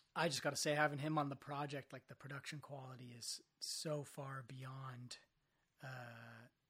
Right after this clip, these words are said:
what I can do here on this program. So having done, you know, what, what is this, eleven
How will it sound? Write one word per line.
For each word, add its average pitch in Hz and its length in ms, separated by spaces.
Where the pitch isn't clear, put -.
what 147 240
I 175 100
can - 200
do 147 180
here 139 480
on 131 200
this 139 140
program. 127 540
So - 180
having 175 340
done, 165 600
you 160 100
know, 143 240
what, 139 240
what 156 160
is 131 100
this, 127 300
eleven 151 640